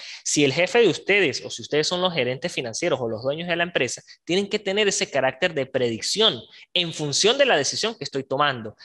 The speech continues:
"Ah, no, mire, yo voy a trabajar solamente de lunes a viernes, voy a trabajar de lunes a sábado". ¿Qué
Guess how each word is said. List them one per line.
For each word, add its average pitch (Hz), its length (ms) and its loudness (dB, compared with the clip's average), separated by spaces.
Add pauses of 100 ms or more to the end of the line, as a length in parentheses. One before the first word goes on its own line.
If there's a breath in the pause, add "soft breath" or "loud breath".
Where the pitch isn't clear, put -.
(160 loud breath)
"Ah, - 120 -4
no, 185 100 -2
mire, 165 220 2
yo 147 160 0
voy 175 100 2
a 170 100 4
trabajar 135 320 0
solamente 160 520 -4
de 117 60 -4
lunes 139 260 -10
a 113 80 -8
viernes, 139 420 -2
voy 123 160 -4
a 131 40 -4
trabajar 117 340 -8
de 117 100 -6
lunes 120 300 -12
a 117 40 -20
sábado". 135 340 -6 (140)
¿Qué 202 380 0